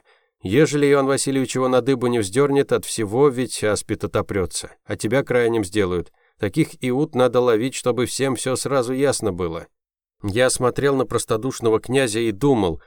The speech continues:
«Хорошо, что ты сидишь на пушечном приказе и почти каждый день пишешь челобитные, чтоб тебя в войско отправили. В другом месте съели бы тебя наши бояре или дьяки типа Щелкалова. Но если государь тебя действительно отправит на войну,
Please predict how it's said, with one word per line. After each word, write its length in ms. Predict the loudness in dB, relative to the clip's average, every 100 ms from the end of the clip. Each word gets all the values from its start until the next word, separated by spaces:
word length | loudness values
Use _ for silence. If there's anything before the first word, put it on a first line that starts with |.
| _
«Хорошо, 440 | -2 0 2 0 -6
что 200 | -4 -4
ты 160 | -4
сидишь 400 | -4 -4 -4 -2
на 140 | -2 -2
пушечном 580 | -2 -6 -6 -6 -4
приказе 600 | -2 -2 0 0 0 -2 -8 _ _
и 80 | -4
почти 340 | -2 -2 -4
каждый 320 | -2 -2 -2
день 260 | -2 -2 -2
пишешь 340 | -4 -6 -8
челобитные, 640 | -6 -2 -2 -2 -6 -4 -4
чтоб 240 | -4 -6
тебя 300 | -6 0 0
в 60 | 2
войско 400 | 0 0 -2 -6
отправили. 500 | -4 -4 -4 -6 -12 _ _ _ -8
В 40 |
другом 360 | -4 0 0 2
месте 340 | 0 -2 -4
съели 320 | -4 0 0
бы 120 | 0
тебя 260 | -4 -2 -2
наши 240 | 0 -2
бояре 420 | -2 0 0 0 0
или 160 | -2
дьяки 460 | -4 0 0 0 -4
типа 300 | -8 -4 -4
Щелкалова. 680 | -2 -6 0 2 2 0 -6 _ _ _ -4
Но 80 | -4
если 220 | -2 -4
государь 420 | -4 -4 -2 -2
тебя 240 | -2 -2
действительно 600 | -2 -2 -4 -6 -4 -2 -2
отправит 400 | -2 -2 0 0
на 100 | 0
войну, 340 | 0 0 -4